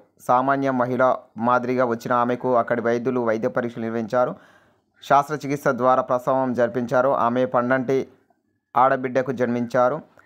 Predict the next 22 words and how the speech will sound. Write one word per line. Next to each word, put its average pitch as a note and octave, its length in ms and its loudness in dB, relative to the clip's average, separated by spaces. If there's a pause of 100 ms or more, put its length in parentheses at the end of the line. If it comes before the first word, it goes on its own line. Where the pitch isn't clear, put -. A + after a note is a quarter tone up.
(120)
సర్కార్ C3+ 340 2
దవాఖానాల B2+ 760 0 (400)
పట్ల C3 280 0
ప్రజలకు B2+ 480 -2
నమ్మకం A#2+ 440 -2
కలిగించేందుకే B2 960 -2 (340)
తాను B2+ 360 0
ఇక్కడ B2 420 2 (160)
డెలివరీ B2+ 420 0 (100)
చేయించుకున్నట్టు B2 920 -2 (340)
సంతోషంగా B2 600 -2
చెప్తున్నారు A#2+ 640 -2 (320)
జడ్జి B2+ 360 -2
శాలిని. B2 540 0 (420)
జూనియర్ D3 400 0
సివిల్ C3+ 340 -2
జడ్జి A#2+ 300 -4
హోదాలో B2 540 2
ఉన్న A#2+ 300 0
శాలిని B2 440 0
ప్రభుత్వ A#2+ 420 -2
దవాఖానాల్లో A#2 800 0